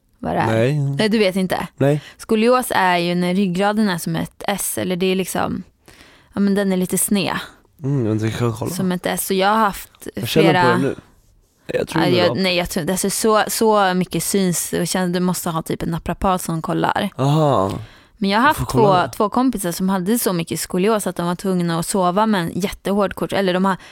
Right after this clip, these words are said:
Speaker 1: inte sova, de gick runt med en, alltså,
Speaker 2: Korsett.
Speaker 1: typ två centimeter tjock plastkorsett.
Speaker 2: Just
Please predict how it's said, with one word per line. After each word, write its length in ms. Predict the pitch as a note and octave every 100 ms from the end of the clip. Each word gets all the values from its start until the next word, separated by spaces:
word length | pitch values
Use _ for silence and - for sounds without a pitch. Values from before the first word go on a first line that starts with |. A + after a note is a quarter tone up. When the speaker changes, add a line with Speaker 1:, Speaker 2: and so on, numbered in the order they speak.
| _
Speaker 1:
inte 220 | E3+ -
sova, 340 | - G#3 E3
de 200 | E3+ E3+
gick 220 | F#3 -
runt 360 | G#3 A#3+ A#3 -
med 140 | F3
en, 160 | E3 E3+
alltså, 260 | F3+ F3+ E3
Speaker 2:
Korsett. 340 | - B2+ -
Speaker 1:
typ 200 | G#3 F#3+
två 300 | - B3 B3
centimeter 520 | A3+ G3 F#3+ E3 -
tjock 380 | - F#3+ - -
plastkorsett. 800 | - G3+ - - D#3+ - G#3+ -
Speaker 2:
Just 380 | A2+ B2 - -